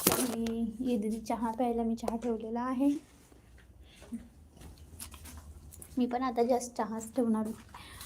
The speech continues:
पण मग ती म्हणे की, "माझ्याकडे हे नाशिक जेलला माझा भाऊ आहे ताई." अच्छा, नाशिक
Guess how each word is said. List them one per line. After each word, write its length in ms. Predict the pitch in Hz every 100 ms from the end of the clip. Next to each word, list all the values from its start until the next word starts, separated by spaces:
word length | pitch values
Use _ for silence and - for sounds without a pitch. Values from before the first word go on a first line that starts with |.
| - - 226
पण 160 | 214
मग 280 | 196 214 220
ती 340 | - - -
म्हणे 260 | 233 226 240
की, 120 | 240
"माझ्याकडे 500 | 262 220 220 208 214
हे 140 | 208 196 -
नाशिक 380 | 240 220 214 247
जेलला 500 | 226 233 220 214 233
माझा 320 | 240 208 226
भाऊ 240 | 220 240 220
आहे 180 | 208 202 - - - - - -
ताई." 200 | 214 196
अच्छा, 400 | - 247 240 202 - -
नाशिक 420 | 226 220 240 233